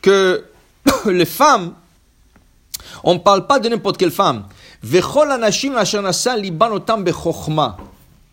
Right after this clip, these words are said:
Elles ont, elles ont utilisé leur sagesse. Quelle était la sagesse ? Rashi dit, Sha-, shayu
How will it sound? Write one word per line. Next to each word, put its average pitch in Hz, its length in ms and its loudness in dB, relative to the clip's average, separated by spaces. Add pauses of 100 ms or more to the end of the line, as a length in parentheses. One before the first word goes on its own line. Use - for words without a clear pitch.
(460)
Elles 160 240 2
ont, 185 180 -4
elles 170 220 2
ont 180 120 0
utilisé 165 500 0
leur 175 260 -2
sagesse. 139 840 -4 (720)
Quelle 311 160 4
était 277 180 0
la 202 140 4
sagesse ? 147 680 -4
Rashi 131 400 -4
dit, 247 360 0 (540)
Sha-, - 600 0
shayu 202 920 2